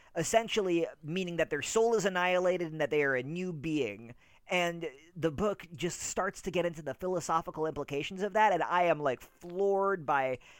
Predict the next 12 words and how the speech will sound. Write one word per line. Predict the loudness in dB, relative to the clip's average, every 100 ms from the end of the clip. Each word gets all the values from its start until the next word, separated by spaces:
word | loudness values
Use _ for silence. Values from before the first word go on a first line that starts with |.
| -20
high | -10 -2 2 2
concept | 0 -4 -4 -4 -2 -2 -2
sci-fi | -8 0 2 2 4 2 4
shit | 2 2 2 0 -2
that, | 2 2 0 -8 -10
just, | -6 0
like, | 0 0
the | 0
fact | 4 4 4
that | 0
Leah | 0 2 2
Williams, | 4 4 4 0 -4